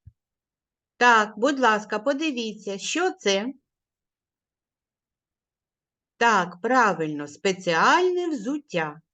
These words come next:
Це підходить космонавту? Так. Що це зображено? Правильно, чоботи.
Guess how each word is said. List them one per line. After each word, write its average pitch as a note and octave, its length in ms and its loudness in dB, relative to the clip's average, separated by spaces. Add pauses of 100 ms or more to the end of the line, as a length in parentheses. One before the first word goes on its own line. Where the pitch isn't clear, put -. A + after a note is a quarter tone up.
Це B3+ 180 2
підходить G3+ 680 -4
космонавту? C4+ 800 -4 (1200)
Так. E3+ 520 0 (1200)
Що F#4+ 320 -2
це A3 460 -2 (960)
зображено? D4 840 -2 (920)
Правильно, F3 720 2
чоботи. D#3 840 2